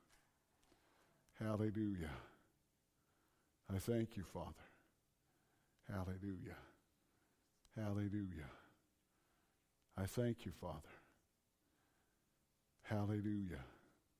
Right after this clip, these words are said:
Thank you, Father. Hallelujah. Hallelujah. Father, you're gonna take this message.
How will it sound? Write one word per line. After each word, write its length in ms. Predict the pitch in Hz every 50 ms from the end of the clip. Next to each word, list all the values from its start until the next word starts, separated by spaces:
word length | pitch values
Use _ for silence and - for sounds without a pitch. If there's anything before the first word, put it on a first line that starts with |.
| _ _ _ _ _ _ _ _ _ _ _ _ _ - -
Thank 300 | 113 110 110 107 - -
you, 60 | 107
Father. 420 | 92 - 107 101 87 80 80 - - - - - - - _ _ _ _ _ _ _ - - _ _ _ _ _ _ - _ _ _ _ _ -
Hallelujah. 720 | - 113 113 107 110 110 104 101 110 107 101 95 82 76 65 64 - - - - - - _ _ _ _ _ _ _ _ _ _ _ _ _ _ _ _ _ _ -
Hallelujah. 720 | 117 113 107 107 107 104 101 107 113 107 104 95 82 71 64 65 - - - - - - _ _ _ _ _ _ _ _ _ _ _ _ _ _ _ _ _ _ _ _ _ _ -
Father, 320 | - 127 135 139 135 139
you're 160 | 135 123 127 120
gonna 200 | 117 123 120 110
take 280 | - 135 135 131 135
this 220 | - 120 110 - 127
message. 460 | 127 123 120 - - 101 - -